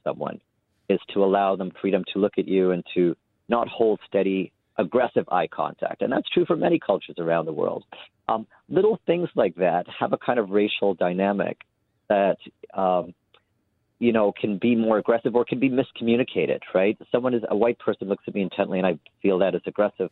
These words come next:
but that's not what they intend. Or I look away and some vicious or I'm lying, but that's not what I intend either. So you see, if we never raise these things, Alan, then we can never sort of understand the different cultures that we're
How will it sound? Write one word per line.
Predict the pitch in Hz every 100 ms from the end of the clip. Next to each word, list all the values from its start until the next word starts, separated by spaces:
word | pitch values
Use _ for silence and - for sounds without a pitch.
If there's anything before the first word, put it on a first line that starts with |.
| -
but | 104
that's | 123 -
not | 131 87
what | 95
they | 101
intend. | 92 - 104 87 - _ _ _ _ _
Or | 107 107 101 - _ -
I | 107 110 107 - _ _
look | 113 -
away | 107 113 107 87 85
and | 95 -
some | 98 98 _ _ - _ _ _ _ _ -
vicious | - 80 - -
or | 87 90
I'm | 85
lying, | 90 95 92 78 -
but | -
that's | 107 -
not | 98 95
what | 90
I | 90 87
intend | 80 90 80 -
either. | 98 92 85 - _ _ _ _ _ -
So |
you | 107 -
see, | 139
if | 143
we |
never | 120 117 117 131
raise | 107 95 82
these | 90 82
things, | 87 82
Alan, | 82 80 80 - _ _ _
then | 95
we | 95
can | -
never | 95 95 95
sort | 98 87
of | 90
understand | 85 - 95 87 82
the |
different | 95 - 85
cultures | - 87 - 85 87
that | 76
we're | 78 78